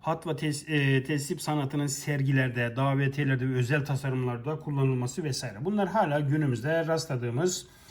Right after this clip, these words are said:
alanlar arkadaşlar. Ebru çeşitlerinden dört tanesini yazınız. Evet,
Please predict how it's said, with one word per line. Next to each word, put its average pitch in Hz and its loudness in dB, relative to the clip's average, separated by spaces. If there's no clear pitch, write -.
alanlar 147 2
arkadaşlar. 107 -4
Ebru 214 4
çeşitlerinden 139 0
dört 190 2
tanesini 160 0
yazınız. 127 0
Evet, 147 -2